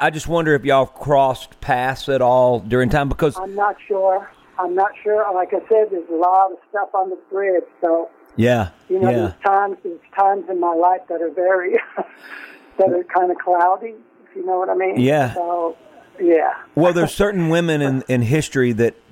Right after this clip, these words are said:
Speaker 1: that have these voices that come along like yours, and she's got one. I mean, the, well, his, you know, history, these great records, and you're going, "Who is that with Bob Seger, or who's that with Mick Jagger, or who's that?" You know, you know what I'm saying?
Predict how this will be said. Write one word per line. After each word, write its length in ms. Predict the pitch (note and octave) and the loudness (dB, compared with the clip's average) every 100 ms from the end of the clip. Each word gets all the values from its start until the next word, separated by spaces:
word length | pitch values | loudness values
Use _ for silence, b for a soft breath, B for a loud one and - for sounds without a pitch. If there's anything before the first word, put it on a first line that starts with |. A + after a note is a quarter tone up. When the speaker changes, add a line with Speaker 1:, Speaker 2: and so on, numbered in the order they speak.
| - G#2+ | -20 -6
Speaker 1:
that 240 | G#2 A2+ | -2 0
have 260 | A#2 B2 A2 | 2 0 0
these 180 | G#2+ | -4
voices 500 | F2 G#2 A2+ - F2+ | -2 0 0 -2 -6
that 140 | E2 - | -6 -4
come 180 | G#2 F#2+ | -2 0
along 260 | F#2+ F#2+ | 0 0
like 220 | F2+ F2+ F#2+ | 0 -2 0
yours, 400 | F2+ D#2+ - B B B B B | 0 0 -4 B B B B B
and 180 | G#2+ A2 | -2 0
she's 340 | - D#3 D3+ A2 | -2 0 -2 0
got 280 | C3+ B2+ | 0 0
one. 160 | B2 B2+ | -2 -2
I 20 | |
mean, 240 | A#2+ A2+ A#2+ | -2 -2 -2
the, 220 | A#2 A2 | -2 0
well, 160 | A#2+ | 0
his, 260 | A2+ D3+ - | 2 0 -2
you 80 | A#2 | -4
know, 180 | G#2+ D2 - | -6 -8 -4
history, 480 | A#2 C3+ - B2+ A2 | -2 -2 -2 -4 -2
these 240 | A2 G2 | -2 -4
great 280 | F2+ B2 G#2+ | 0 -2 0
records, 420 | A2 A2+ A#2 G#2 | 0 0 -2 -2
and 100 | G#2 | -2
you're 80 | F2+ | 0
going, 140 | G#2+ | -2
"Who 320 | D#2 G#2+ C#3+ D3+ | 0 2 2 2
is 280 | A#2 F2 | 0 -2
that 540 | E2 G2+ G2+ D#2 - - B B B B B B | -2 0 0 -2 -10 -14 B B B B B B
with 420 | F#2+ B2+ B2+ A#2+ - | -2 2 0 -2 -6
Bob 320 | F#2+ A#2+ A2 | -2 0 -2
Seger, 400 | - G#2+ G2+ G2+ | -4 -6 -4 -2
or 40 | F#2+ | 0
who's 220 | C3 A2+ | 0 2
that 200 | A#2 G2+ | 2 0
with 200 | A2 F2+ | -2 0
Mick 240 | A2 F2+ | 0 0
Jagger, 460 | E2 A2 G#2 G#2 G2 | -2 0 0 0 0
or 40 | |
who's 240 | A2 C3+ A2+ | 0 0 0
that?" 240 | A#2+ C3+ | 0 0
You 100 | E3+ | 0
know, 80 | E3+ | 2
you 80 | F#3 | 2
know 80 | |
what 120 | F#3 F#3 | 2 2
I'm 60 | |
saying? 380 | D#3 E3 E3+ | 2 0 -2